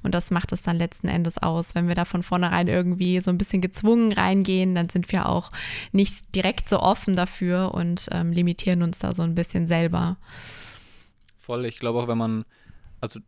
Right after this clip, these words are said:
Speaker 2: das passt eigentlich genau auch zu unserem heutigen Thema. Wenn man sich für irgendwas verschließt oder da nicht offen genug ist, dann kann man auch gar nicht in einen Flow-Zustand kommen.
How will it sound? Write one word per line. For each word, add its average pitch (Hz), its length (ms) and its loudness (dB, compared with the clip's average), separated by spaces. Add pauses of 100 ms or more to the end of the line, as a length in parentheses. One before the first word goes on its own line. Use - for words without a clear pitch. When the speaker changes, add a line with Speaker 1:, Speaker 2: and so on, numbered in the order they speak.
(120)
Speaker 2:
das - 180 -10
passt - 240 -4
eigentlich 113 240 -6
genau 120 260 -2
auch 120 80 -4
zu - 160 -12
unserem 110 240 -6
heutigen 113 360 -4
Thema. 127 360 -6 (440)
Wenn 110 100 -4
man 110 160 -2
sich - 340 -12
für - 380 -8
irgendwas 113 460 -8
verschließt - 880 -10
oder 107 360 -8 (380)
da 110 140 -4
nicht - 160 -8
offen - 260 -6
genug 120 240 -2
ist, - 160 -6
dann 107 80 -6
kann 127 180 -4
man 120 140 -4
auch - 220 -10
gar 107 160 -4
nicht 113 160 -12
in 113 140 -10
einen 110 180 -8
Flow-Zustand 117 840 -2
kommen. 107 380 -4